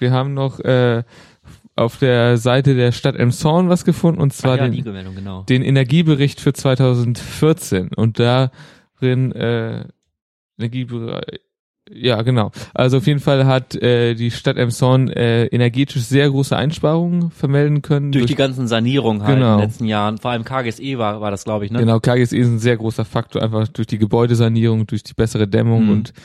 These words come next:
Speaker 1: ja, den Neubau in der, im Fall der K G S E haben, ja, laut Schätzungen wurde eine halbe Million Euro eingespart in diesem Bereich.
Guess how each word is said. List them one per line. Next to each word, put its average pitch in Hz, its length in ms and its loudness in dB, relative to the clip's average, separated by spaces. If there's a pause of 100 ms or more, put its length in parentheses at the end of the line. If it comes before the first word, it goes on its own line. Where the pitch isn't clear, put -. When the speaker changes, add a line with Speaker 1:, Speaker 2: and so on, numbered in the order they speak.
(300)
Speaker 1:
ja, 104 160 -2
den 107 140 0
Neubau 110 360 2
in 101 140 -2
der, 104 100 -4 (100)
im - 120 -8
Fall 107 180 -4
der 107 80 -2
K 110 160 -4
G 101 140 -4
S 101 120 -6
E 110 280 -2 (280)
haben, 117 460 0
ja, 110 460 -2 (340)
laut 117 260 0
Schätzungen 131 580 0
wurde 123 260 2
eine 123 180 2
halbe 131 240 4
Million 127 400 4
Euro 117 240 2
eingespart 98 640 0
in 104 160 0
diesem 104 220 0
Bereich. 98 540 -2